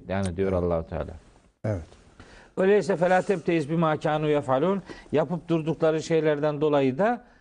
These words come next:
Speaker 1: e, canın sıkılmasın, üzülmeyesin diyor. Şimdi hakkında hüküm verilmiş olanlar ehleke diyor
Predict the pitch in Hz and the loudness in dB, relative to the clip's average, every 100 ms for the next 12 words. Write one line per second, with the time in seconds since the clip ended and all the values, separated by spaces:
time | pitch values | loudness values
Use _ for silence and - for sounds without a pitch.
0 | _ - 131 131 131 131 127 131 165 156 | _ -2 0 2 2 2 2 0 0 -2
1 | 127 147 156 135 123 - 208 254 - - | -4 -2 0 0 -2 -2 -6 -6 -12 -20
2 | _ 202 165 196 175 135 117 - 113 95 | _ -2 2 2 2 4 2 0 -4 0
3 | 90 82 - _ _ - - _ - - | 0 -2 -6 _ _ -20 -20 _ -8 -2
4 | 233 233 196 - _ _ _ _ 170 185 | 0 2 0 -2 _ _ _ _ -4 -2
5 | - 226 233 247 220 - 240 220 214 220 | -2 0 0 2 0 0 0 0 0 0
6 | 226 220 - 175 180 180 180 180 147 80 | 0 -2 -2 0 2 0 0 0 0 -4
7 | - _ _ _ _ _ _ _ _ _ | -14 _ _ _ _ _ _ _ _ _
8 | _ _ - 208 165 139 - 117 131 175 | _ _ 0 2 2 0 0 -2 -2 -2